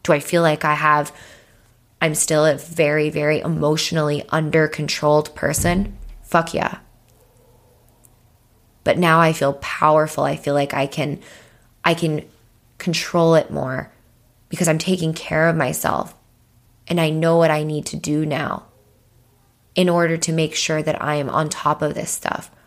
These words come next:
I'm not losing my cool as much anymore. And when I feel like I'm about to, I can feel it in my body now. But before, I was just unconscious of it all because I didn't do any of this stuff.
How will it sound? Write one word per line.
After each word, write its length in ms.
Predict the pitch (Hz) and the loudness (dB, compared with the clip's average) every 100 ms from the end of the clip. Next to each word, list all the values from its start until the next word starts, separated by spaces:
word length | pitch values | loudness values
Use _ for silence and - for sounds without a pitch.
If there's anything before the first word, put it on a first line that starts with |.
| _ - | _ -6
I'm 60 | 214 | 0
not 180 | 247 | 0
losing 280 | 262 254 269 | 2 0 0
my 140 | 262 254 | -2 -4
cool 520 | - 254 311 190 - _ 170 | 2 4 4 2 -6 _ -4
as 100 | 175 | -2
much 200 | 170 170 | -2 0
anymore. 500 | 165 156 143 - _ _ _ _ _ - - - | 0 0 -2 -6 _ _ _ _ _ -20 -16 -6
And 80 | - | 0
when 100 | 185 | 2
I 80 | 170 | 2
feel 160 | 196 220 | 2 2
like 140 | 233 | 4
I'm 140 | 190 | 2
about 420 | 170 165 165 - - | 2 2 2 2 -2
to, 380 | 233 254 269 - - | -2 -2 -4 -8 -8
I 40 | |
can 140 | 175 165 | -4 -4
feel 320 | - 180 165 | 0 2 2
it 100 | 147 | 0
in 100 | 160 | -6
my 120 | - | -6
body 360 | - - 82 80 | 0 0 0 -6
now. 300 | - - - _ _ _ _ - - | -10 -12 -16 _ _ _ _ -20 0
But 160 | - 202 | 0 0
before, 400 | 165 202 247 202 | -4 0 4 6
I 100 | 165 | 4
was 120 | 160 | 0
just 200 | 160 - - | -6 -8 -8
unconscious 600 | 170 - 160 196 175 165 | -6 -4 -2 -2 -4 -4
of 100 | 160 | -2
it 100 | 139 | 0
all 420 | 123 - - _ _ _ - | -2 -4 -8 _ _ _ -10
because 260 | 170 180 - | -4 -4 -2
I 80 | 170 | -2
didn't 300 | 185 190 151 | -2 -4 -2
do 200 | 175 180 | -2 -2
any 200 | 185 151 | -2 -4
of 100 | - | -8
this 140 | - | -6
stuff. 440 | - - - - | -6 -6 -10 -14